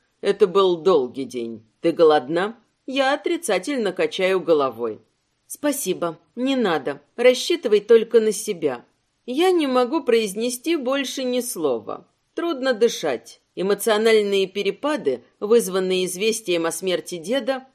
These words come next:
продолжают терзать меня. "Передумаешь, крикни. Я скоро вернусь".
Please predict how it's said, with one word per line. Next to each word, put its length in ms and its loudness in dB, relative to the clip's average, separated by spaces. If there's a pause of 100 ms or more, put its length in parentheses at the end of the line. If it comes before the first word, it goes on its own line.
продолжают 800 2
терзать 520 0
меня. 420 -8 (540)
"Передумаешь, 1000 4
крикни. 680 -4 (120)
Я 220 4
скоро 280 2
вернусь". 640 -4